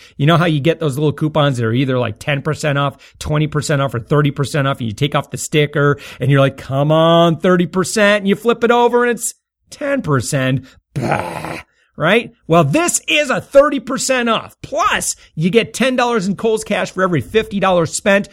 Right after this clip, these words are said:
So again, stacking the deals. Now, you need to use this coupon code at checkout.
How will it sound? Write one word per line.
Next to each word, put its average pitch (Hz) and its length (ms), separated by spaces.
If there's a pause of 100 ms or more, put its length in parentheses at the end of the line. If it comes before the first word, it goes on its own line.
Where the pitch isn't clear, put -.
(140)
So - 140
again, 151 320 (140)
stacking 220 760
the 226 100
deals. 185 400
Now, 127 120
you 127 180
need 208 260
to 254 60
use 247 180
this 202 160
coupon 208 460
code 160 240
at 123 100
checkout. 127 640